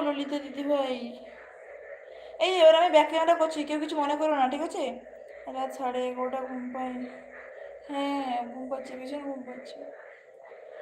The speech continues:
আচ্ছা, আমি এবার ব্যাক ক্যামেরা করছি, ঠিক আছে? ব্যাক ক্যামেরা করে একটু ঘুমোবো। সত্যি বলছি গো, ভীষণ কষ্ট হচ্ছে। কেননা সারাদিন তো জেগে জেগে আছি, একটুও ঘুমাইনি, বুঝলে? একটু ঘুমোবো,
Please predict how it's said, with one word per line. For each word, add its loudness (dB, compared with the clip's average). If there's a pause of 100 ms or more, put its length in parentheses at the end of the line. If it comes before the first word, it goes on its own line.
(240)
আচ্ছা, 4
আমি 6
এবার 4
ব্যাক 6
ক্যামেরা 2
করছি, -2
ঠিক -4
আছে? -4
ব্যাক -2
ক্যামেরা -2
করে 2
একটু -4
ঘুমোবো। -2 (400)
সত্যি -2
বলছি 4
গো, -2
ভীষণ -4
কষ্ট -4
হচ্ছে। -4 (420)
কেননা 0
সারাদিন -2
তো -2
জেগে 0
জেগে 0
আছি, -2
একটুও -4
ঘুমাইনি, -4
বুঝলে? -6 (680)
একটু -6
ঘুমোবো, -4